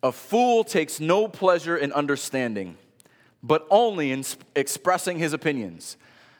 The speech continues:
Solomon has been on the internet. Um, <laughs> for sure.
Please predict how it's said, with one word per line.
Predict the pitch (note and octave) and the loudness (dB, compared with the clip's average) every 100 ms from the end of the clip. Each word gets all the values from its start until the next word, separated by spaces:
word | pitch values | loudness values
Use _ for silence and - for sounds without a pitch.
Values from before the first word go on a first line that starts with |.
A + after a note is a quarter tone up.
| _ | _
Solomon | - F3+ G#3 F#3+ E3 | 0 4 4 2 -2
has | C#3+ B2 | -4 0
been | D3 | 2
on | C#3+ C3 | 2 0
the | B2+ | -4
internet. | G#2+ F2+ - - _ _ _ _ _ - | -4 -8 -12 -18 _ _ _ _ _ -4
Um, | A2 A2+ G#2+ G#2 - - - - - - - - - | -2 0 -2 -6 -12 -16 -16 -18 -18 -18 -20 -20 -20
<laughs> | - - C3+ - - - | -10 -10 -10 -16 -20 -20
for | - B2+ | -4 -4
sure. | - - D3 G#2+ E2+ | -4 -2 0 0 -4